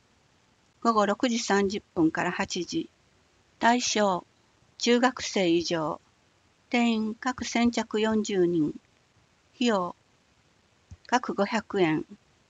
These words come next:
初回参加無料です。なお、一人でも参加できます。七人制サッカー。九月四日、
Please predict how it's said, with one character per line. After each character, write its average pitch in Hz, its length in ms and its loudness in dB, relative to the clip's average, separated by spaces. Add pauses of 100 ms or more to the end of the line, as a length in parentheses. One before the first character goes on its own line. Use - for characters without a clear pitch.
(200)
初 233 160 -4
回 240 240 0
参 240 260 0
加 226 140 0
無 214 160 0
料 196 200 0
で 180 140 -4
す。 - 400 -12 (840)
な 240 180 2
お、 214 80 0
一 - 220 2
人 240 80 0
で 208 100 0
も 202 80 0
参 196 240 0
加 196 140 -2
で 185 100 -2
き 175 160 0
ま 175 160 0
す。 - 560 -16 (1000)
七 262 280 6
人 254 220 6
制 226 260 0
サ 214 160 0
ッ 208 60 -4 (120)
カ 165 340 -4
ー。 - 760 -20
九 247 100 -4
月 247 380 0
四 196 180 0 (140)
日、 180 180 -4